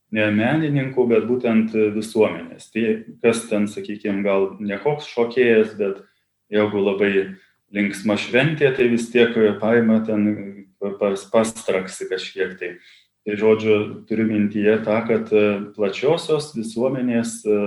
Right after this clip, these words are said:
gyvenime šokis yra likęs daugiau, vat, kaip tokiame, e, pramogos, e, pramogos, e, srityje. Tai todėl, na, e, yra tokia problematika,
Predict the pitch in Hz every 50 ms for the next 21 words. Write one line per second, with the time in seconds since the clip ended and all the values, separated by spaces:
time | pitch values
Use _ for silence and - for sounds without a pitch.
0 | 101 98 98 98 98 95 98 98 113 147 190 233 220 226 226 220 - - 151 160
1 | 170 - - 151 143 - - 127 123 123 120 127 123 127 123 117 117 117 - 113
2 | 107 110 107 113 113 113 110 104 104 - - 104 98 - 107 98 - - 107 104
3 | 104 104 - - - - - _ _ _ _ _ - 104 104 98 101 107 110 107
4 | 107 107 104 104 104 117 117 117 117 117 - - - 110 104 104 101 101 98 -
5 | - - _ _ - 101 104 101 - _ - - 107 104 110 107 104 110 113 113
6 | 110 110 - - - - 104 101 98 95 - - 101 104 101 - 113 110 110 110
7 | 101 87 - - - _ _ _ _ _ _ _ _ _ _ _ - 117 117 117
8 | 117 117 120 117 120 135 147 160 160 160 156 147 131 123 - - - _ _ -
9 | 110 110 117 127 135 139 139 - - _ - 110 107 104 104 107 - 104 107 -
10 | _ _ - 110 107 113 123 123 127 113 110 107 - 120 - - 110 110 98 98
11 | 98 98 95 95 95 98 107 - - 160 160 - 180 185 180 180